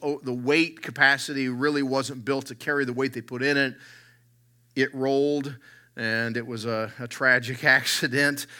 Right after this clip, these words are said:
Uh, there was at least one dead person inside of the bus. You'll get that later. But that bus <laughs> is on display there at that museum as well.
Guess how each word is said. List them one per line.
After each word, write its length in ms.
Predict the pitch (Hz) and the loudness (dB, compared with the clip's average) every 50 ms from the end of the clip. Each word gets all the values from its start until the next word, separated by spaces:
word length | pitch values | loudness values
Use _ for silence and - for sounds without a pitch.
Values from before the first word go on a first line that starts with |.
| - - - | -20 -12 -6
Uh, 760 | 127 117 117 113 110 110 107 110 107 107 107 107 104 104 104 | -2 -2 0 0 0 0 -2 -2 -2 -2 -2 -2 -4 -4 -4
there 120 | 104 117 117 | -2 -2 -2
was 120 | 120 120 | -2 -4
at 80 | 117 123 | -4 -4
least 220 | 139 139 - - | -4 -4 -4 -6
one 220 | 117 127 127 127 | -6 -6 -6 -4
dead 220 | 120 123 123 120 117 | -2 -4 -4 -4 -6
person 360 | - 123 117 120 - 135 123 | -8 -8 -8 -8 -8 -10 -10
inside 320 | 113 101 - 101 92 101 | -10 -10 -10 -8 -8 -8
of 80 | 107 104 | -8 -10
the 80 | 104 101 | -10 -10
bus. 300 | 110 131 151 - - - - - - - - - - - _ _ _ _ | -10 -10 -10 -10 -12 -14 -16 -20 -20 -20 -20 -20 -20 -20 _ _ _ _
You'll 120 | - - 92 | -18 -16 -14
get 180 | 98 104 107 | -14 -12 -10
that 180 | 107 101 - - | -8 -10 -8 -4
later. 300 | 113 123 131 147 139 - - - - - - | -2 0 0 0 0 -2 -8 -20 -20 -18 -12
But 440 | - 123 147 160 165 160 - 156 139 | -4 2 4 4 4 4 2 2 4
that 280 | 160 175 185 170 156 139 | 6 6 6 6 4 4
bus 400 | 170 190 208 202 196 - - 208 | 6 6 6 6 4 2 2 2
<laughs> 0 | |
is 180 | 185 - - 190 | 2 4 4 2
on 180 | 170 156 160 | 2 2 0
display 640 | 151 151 135 - - - 156 139 143 139 139 147 156 | 0 0 -2 -2 -4 -4 -2 0 2 2 2 2 2
there 340 | 147 131 135 135 139 139 127 - | 2 4 6 6 6 6 4 4
at 340 | 131 127 131 127 - 139 127 | 4 4 4 2 0 -2 0
that 260 | 123 127 127 - - | 2 2 2 2 0
museum 680 | 123 123 120 120 117 117 123 127 127 127 123 120 113 110 | -2 -2 -2 -2 0 0 0 2 2 2 0 0 -2 -4
as 180 | 117 110 104 110 | -6 -8 -6 -6
well. 580 | 117 120 127 131 127 120 113 110 123 127 - | -6 -2 0 2 2 2 2 0 -2 -4 -8